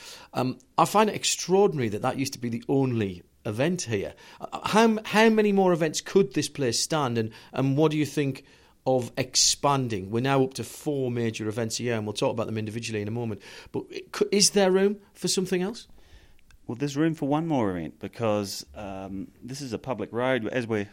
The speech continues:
Speaker 2: looking out the window now, John, you can see residents and others driving around the track.
Speaker 1: Mm.
Speaker 2: So it's a public road for, uh, the majority of the year, and it can only be closed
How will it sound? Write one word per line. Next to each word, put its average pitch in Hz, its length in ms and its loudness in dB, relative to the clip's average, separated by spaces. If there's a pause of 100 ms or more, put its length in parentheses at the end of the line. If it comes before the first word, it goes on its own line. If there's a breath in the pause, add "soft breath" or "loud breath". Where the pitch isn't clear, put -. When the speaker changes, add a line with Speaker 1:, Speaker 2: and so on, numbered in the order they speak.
(140)
Speaker 2:
looking 127 340 -2
out 110 100 -4
the 104 60 -8
window 110 360 0
now, 110 360 -4 (160)
John, 110 240 -6
you 107 100 -10
can 101 140 -14
see 107 180 -10
residents 104 680 -8 (320)
and 101 100 -6
others 98 320 -4
driving 95 380 -6
around 92 220 -6
the 87 80 -8
track. 117 380 -6
Speaker 1:
Mm. - 40 -16
Speaker 2:
So 98 320 -2 (420 loud breath)
it's - 100 -16
a 120 40 -10
public 135 300 -6
road 117 320 0
for, 95 380 -6
uh, 92 100 -4
the 90 100 -12
majority 95 380 -4
of 85 60 -10
the 90 60 -6
year, 95 440 -4
and 98 120 -6
it - 80 -10
can 110 140 -6
only 113 160 -2
be 98 120 -4
closed 98 600 -6